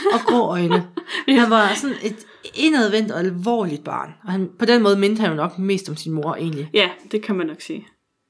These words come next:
Speaker 1: Han var også ekstremt forkælet, og han, han var sådan lidt træls, og han blev ret overvægtig i sin tidlige drengeår.
Speaker 2: Så også lidt mindre
Speaker 1: Han var
Speaker 2: om sin far. <laughs>
Speaker 1: Ja.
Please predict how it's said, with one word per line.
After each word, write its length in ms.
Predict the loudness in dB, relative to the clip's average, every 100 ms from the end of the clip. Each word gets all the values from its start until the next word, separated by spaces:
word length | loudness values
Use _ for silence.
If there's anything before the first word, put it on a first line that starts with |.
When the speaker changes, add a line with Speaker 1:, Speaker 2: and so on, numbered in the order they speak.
| _
Speaker 1:
Han 160 | 0 2
var 160 | 2
også 200 | 2 0
ekstremt 440 | -8 -8 -4 -2 -2
forkælet, 600 | -6 -4 2 2 0 -6
og 80 | -6
han, 200 | -6 -8 -14 _ _ _ _ _ _
han 140 | 0
var 100 | 0
sådan 180 | 0 -6
lidt 120 | -8
træls, 440 | -8 2 2 2
og 60 | -2
han 100 | -6
blev 100 | -2
ret 400 | -2 -2 -6 -8 -6
overvægtig 440 | 0 2 4 2 0
i 40 |
sin 160 | -6 -8
tidlige 360 | -6 -4 -2
drengeår. 460 | -2 -2 -2 -6 -6
Speaker 2:
Så 140 | -2 0
også 140 | 0 -2
lidt 160 | -4
mindre 140 | 2 2
Speaker 1:
Han 40 | 2
var 80 |
Speaker 2:
om 40 | 2
sin 140 | -4
far. 360 | -6 -10 -10 -12 -4 -2 0
<laughs> 380 | 0 0 -2 -2
Speaker 1:
Ja. 180 | -2